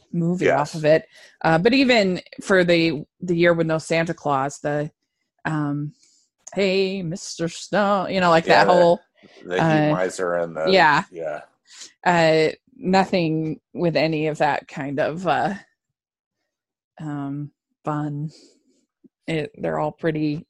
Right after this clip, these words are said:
Speaker 1: pretty generic.
Speaker 2: Yeah.
Speaker 1: Pretty generic. And, okay, then, uh, yeah, and the, it's all right.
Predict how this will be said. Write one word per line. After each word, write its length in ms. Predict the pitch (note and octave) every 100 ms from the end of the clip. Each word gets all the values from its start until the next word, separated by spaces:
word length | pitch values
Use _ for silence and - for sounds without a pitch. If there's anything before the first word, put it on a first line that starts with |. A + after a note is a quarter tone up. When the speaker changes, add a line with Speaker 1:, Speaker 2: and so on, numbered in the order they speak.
| _
Speaker 1:
pretty 220 | - F#3+
generic. 600 | F3 D#3 C#3+ B2+ - _ _ _
Speaker 2:
Yeah. 300 | F#2+ D#2+ C#2 - _ _ _ _ _ _ -
Speaker 1:
Pretty 180 | -
generic. 600 | - - - A2 G#2+ - - _ - _ _ -
And, 400 | G#3+ E4 A3+ A3+ - _
okay, 500 | F4 B3+ - - - B3+
then, 540 | G3 D4 C#4+ D4+ D4+
uh, 600 | D#4 D4 A#2 A#3+ A#3+ A3+ G#3
yeah, 400 | A#3+ F3+ D3 C4
and 140 | D4
the, 320 | D#4 D#4 C#4 - _ _ _ _ _ _ _ _ _
it's 180 | - F#4
all 200 | A#4+ C#4
right. 580 | F#3+ F3+ F3+ G3+ A3+ G#3+